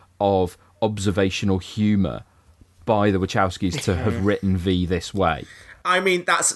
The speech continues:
Speaker 2: that's not what happened, though, is it, Seb?
Speaker 1: Well, no, but I, I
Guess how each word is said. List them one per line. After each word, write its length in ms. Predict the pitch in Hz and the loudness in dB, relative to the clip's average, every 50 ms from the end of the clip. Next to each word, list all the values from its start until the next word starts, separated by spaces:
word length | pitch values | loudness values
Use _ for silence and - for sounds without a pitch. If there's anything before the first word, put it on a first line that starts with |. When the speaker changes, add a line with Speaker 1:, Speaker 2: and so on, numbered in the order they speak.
| 147 | -4
Speaker 2:
that's 340 | 127 170 - 160 - - - 147 | -4 -2 -2 0 0 -2 -2 -4
not 300 | 160 156 151 139 - 120 | -4 -2 0 0 0 0
what 160 | 117 110 107 | -2 -2 0
happened, 280 | 107 104 - 104 92 | -2 -2 -2 -4 -4
though, 120 | 92 90 90 | -4 -4 -4
is 120 | 90 90 | -4 -6
it, 120 | 92 - - | -6 -6 -6
Seb? 220 | - 90 87 - - - - - | -4 -4 -6 -6 -10 -16 -14 -6
Speaker 1:
Well, 140 | - 143 135 | -2 0 2
no, 300 | 135 151 156 120 85 90 | 2 2 2 2 0 0
but 120 | - 123 113 | 0 0 0
I, 120 | 131 135 - - | 0 0 0 0
I 60 | 131 | -2